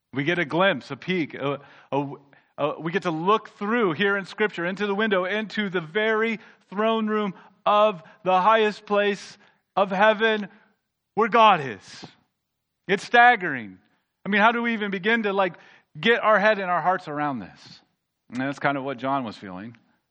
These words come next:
I'm sure, as he's trying to describe what it is he sees and feels and hears. We're entering now into the part of Revelation that does get a little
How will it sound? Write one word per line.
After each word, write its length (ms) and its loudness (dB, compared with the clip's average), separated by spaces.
I'm 140 -12
sure, 400 -12
as 140 -16
he's 440 -8
trying 380 -4
to 340 -12
describe 680 -6
what 140 -8
it 100 -8
is 200 -8
he 100 -10
sees 280 -10
and 120 -12
feels 360 -12
and 100 -12
hears. 540 -8
We're 320 -2
entering 480 0
now 320 4
into 260 -6
the 100 -4
part 400 4
of 160 -6
Revelation 580 -2
that 180 -2
does 260 0
get 300 -2
a 100 -6
little 420 -2